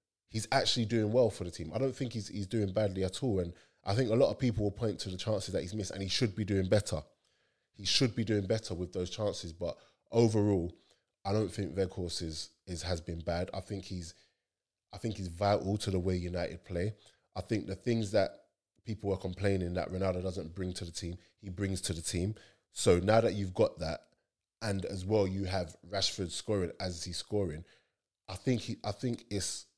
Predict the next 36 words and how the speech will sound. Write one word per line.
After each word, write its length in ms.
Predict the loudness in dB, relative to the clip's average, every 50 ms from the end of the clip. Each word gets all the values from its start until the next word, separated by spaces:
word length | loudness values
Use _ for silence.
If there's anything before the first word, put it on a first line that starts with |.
| _
it's 180 | -10 -8 -6 -6
a 60 | -6
good 280 | -6 -4 -2 -2 -2 -2
thing. 280 | -4 -4 -4 -4 -4 -10 _ _ _ _ _ _ -10
I 40 | -8
think 180 | -4 -4 -4 -4
the 80 | -4
fact 220 | 0 0 0 0 0
that 120 | -2 -4
he 140 | -4 -6 -8 -10 _ -16
persists 460 | -12 -10 -6 -2 0 0 0 -2 -2
with 180 | -4 -4 -4 -2
him, 260 | -2 -2 -2 -2 -6 -10 _ _ _ _ _ _ _ _ -10 -4
um, 440 | -2 -2 0 0 -2 -4 -8 -8 -12 _ _ -10
upstru-, 460 | -10 -8 -8 -8 -4 0 0 -2 -2 -2
um, 180 | -6 -6 -6 -8 -12 -16
up, 100 | -18 -16 -14 -14
upstru-, 400 | -14 -14 -14 -14 -12 -12 -12 -14 _ _ _ _ _ _ -14 -10
um, 320 | -8 -8 -8 -8 -10 -10 -6 -4
up 180 | -4 -4 -4
front 300 | -2 0 0 0 0 -2 -10 _ _ _ _ _
in 60 | -12
striker 400 | -4 0 2 2 2 2 -2 -10
position, 520 | -12 -12 -12 -8 -6 -4 -2 -2 -2 -4 -6 _ _ _ _ _ _ _ _ _ _ _ _ _ _ _ _ -6 2 4
um, 340 | 4 6 6 4 2 0
lets 260 | 0 0 0 0 0 0
me 100 | 0 4
know 200 | 4 6 6 6
that 220 | 4 2 0 -2 -8 -20 _ _ _ _
he's 180 | _ -2 4 6
happy 280 | 6 6 4 2 -2 -2
with 220 | -2 -2 0 0
what 120 | 0 0
he's 200 | 0 -2 -8 -8
seeing. 300 | -6 -6 -4 -4 -6 -6
So, 340 | -4 -2 0 0 0 0 -2